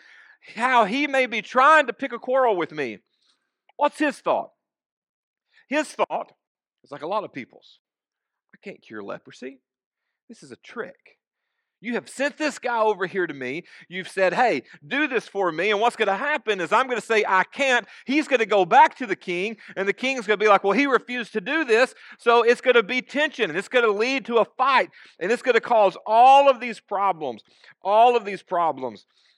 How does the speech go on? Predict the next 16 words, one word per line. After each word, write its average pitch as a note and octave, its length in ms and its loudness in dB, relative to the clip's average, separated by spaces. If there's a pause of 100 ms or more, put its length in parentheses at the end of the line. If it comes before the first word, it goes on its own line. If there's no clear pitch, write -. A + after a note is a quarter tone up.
(720)
And, E3 300 -4
and D#3 160 -10
there's F3 220 -8
just E3 320 -12
this - 240 -14 (100)
fear. A#2 340 -12 (1300)
There's C#3 160 -18
just C#3+ 280 -20
this - 200 -18 (120)
fear. E3 320 -16 (880)
There's - 160 -20
not C#3 180 -10
trust. - 600 -10 (640)
There's C3 140 -14
not D#3+ 160 -4
understanding. C#3+ 800 -10